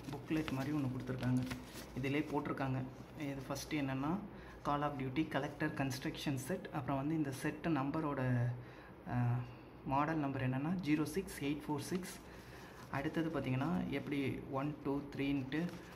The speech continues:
ஒரு ஒரு இன்ஸ்ட்ரக்ஷன்ஸாக வந்து கொடுத்துருக்காங்க. எப்படி வந்து நம்ம அரேஞ்ச் பண்ணணும் அப்படின்னு சொல்லிட்டு. அதுக்கப்புறம் பார்த்தீங்கன்னா, இந்த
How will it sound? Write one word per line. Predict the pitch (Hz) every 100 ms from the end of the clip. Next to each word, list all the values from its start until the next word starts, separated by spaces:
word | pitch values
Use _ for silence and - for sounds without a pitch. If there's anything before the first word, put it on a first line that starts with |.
| -
ஒரு | 143 143
ஒரு | 139 131 127 123 120 123
இன்ஸ்ட்ரக்ஷன்ஸாக | 139 151 - 170 - 127 151
வந்து | 147 139
கொடுத்துருக்காங்க. | 139 123 135 135 127 127 - -
எப்படி | 143 131 147
வந்து | 135 143
நம்ம | 147 131 123
அரேஞ்ச் | 123 147 147 -
பண்ணணும் | 127 123 127 127 123 - - - - -
அப்படின்னு | 127 127 135
சொல்லிட்டு. | 135 131 127 131 127 - - - - - - - - - - - - - - - - - - - - - - 123
அதுக்கப்புறம் | 135 139 135 156 147
பார்த்தீங்கன்னா, | 139 139 135 160 165 - - - - - - - - - - - - - - - - - - - - - - - 226
இந்த | 143 139